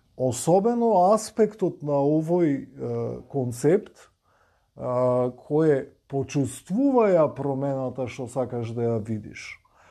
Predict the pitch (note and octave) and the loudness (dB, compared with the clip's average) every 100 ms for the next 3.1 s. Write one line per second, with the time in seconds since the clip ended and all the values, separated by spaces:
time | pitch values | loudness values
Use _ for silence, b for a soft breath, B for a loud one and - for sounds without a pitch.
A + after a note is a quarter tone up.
0 | b b A#2+ C3 C#3 B2 - - B3+ C4+ | b b -2 0 0 0 -2 2 4 4
1 | B3 - - _ _ _ _ _ _ _ | 2 0 -14 _ _ _ _ _ _ _
2 | _ F3 C4 C4 G#3 G3+ D3+ A#2 C#3 B2 | _ 0 0 0 -2 0 0 4 4 4